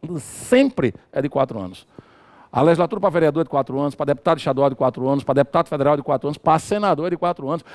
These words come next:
A legislatura no Senado é de quatro anos. Por quê? Porque tem que ter eleição de quatro em quatro anos pra senador.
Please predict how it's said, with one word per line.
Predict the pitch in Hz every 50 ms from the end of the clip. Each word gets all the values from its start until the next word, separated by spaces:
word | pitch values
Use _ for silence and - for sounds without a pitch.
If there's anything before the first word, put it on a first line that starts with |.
| - - - _ _ _
A | - 143 156 160
legislatura | 165 170 190 226 240 220 208 196 185 180 156 139 - 190 202 208
no | 196 185
Senado | - - 151 143 156 185 190
é | 190
de | - -
quatro | - 175 185 190 - 160 139
anos. | 139 165 185 196 190 165 139 120 107 - - - _ _ _ _ _ _ _ _ _ _
Por | - 202 202 185 -
quê? | - 196 190
Porque | - - 170
tem | - - 196 214 226
que | 202
ter | - 202
eleição | 196 190 180 165 147 - - 180 185 208 226 208
de | 190 196 _ _ _ _ _ _ _ _
quatro | - 175 160 165 180 190 - - 202 202
em | 202 196
quatro | _ - 190 180 185 190 - - 208 165
anos | 156 185 208 220 202 -
pra | - 156
senador. | - - 160 151 135 113 107 110 117 110